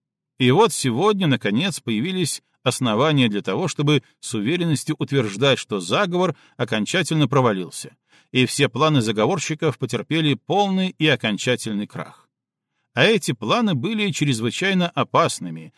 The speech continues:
и способными буквально обнулить большинство побед, оплаченных кровью миллионов советских солдат. Сразу после убийства Гитлера заговорщики собирались истребовать у англичан и американцев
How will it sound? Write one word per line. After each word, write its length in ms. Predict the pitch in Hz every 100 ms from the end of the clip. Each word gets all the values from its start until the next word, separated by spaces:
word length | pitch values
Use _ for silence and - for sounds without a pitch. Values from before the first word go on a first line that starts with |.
| _
и 140 | - 117
способными 640 | - 104 - 190 180 170
буквально 600 | 127 117 - 165 185 165
обнулить 720 | 165 143 123 135 120 175 156
большинство 600 | 113 135 - 131 - 131 143
побед, 520 | 139 120 151 117 - _ -
оплаченных 580 | 104 120 151 - 131 -
кровью 500 | 104 156 123 139 - _
миллионов 720 | 127 135 117 113 131 127 117 -
советских 560 | - 117 104 101 104
солдат. 380 | - 73 67 - _ _ _ _ _ _ _ _ _ _ _ _ _ _ _ -
Сразу 480 | - 135 240 185 185
после 400 | 202 214 - 170
убийства 440 | 131 185 - 147
Гитлера 500 | 127 208 190 185 175
заговорщики 600 | 131 123 175 185 - 175
собирались 600 | - 123 175 190 156 -
истребовать 680 | 143 - 151 185 170 165 -
у 60 |
англичан 540 | 139 113 110 - 170 185
и 80 | 139
американцев 720 | 127 117 107 190 175 180 151